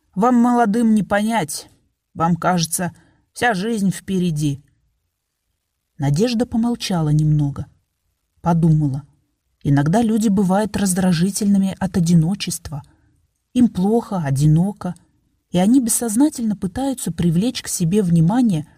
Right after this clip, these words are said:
хотя бы раздражением и ворчанием. Улыбнулась и сказала:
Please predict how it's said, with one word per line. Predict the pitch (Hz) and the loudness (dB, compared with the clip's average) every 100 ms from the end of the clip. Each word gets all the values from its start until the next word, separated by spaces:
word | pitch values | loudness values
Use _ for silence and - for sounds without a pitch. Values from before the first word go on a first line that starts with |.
| _ _ | _ _
хотя | - 175 240 | -6 -2 0
бы | 214 | 0
раздражением | 220 202 226 240 214 214 156 143 143 - - | 0 0 0 0 0 2 2 2 0 -8 -12
и | 190 | -6
ворчанием. | 220 - - 170 135 - - _ _ _ _ _ _ - | -6 -8 -6 -2 -2 -4 -14 _ _ _ _ _ _ -4
Улыбнулась | 165 160 147 156 214 170 - | 2 2 4 2 2 0 -2
и | |
сказала: | 170 - 180 165 151 123 | -6 -2 -2 0 -2 -2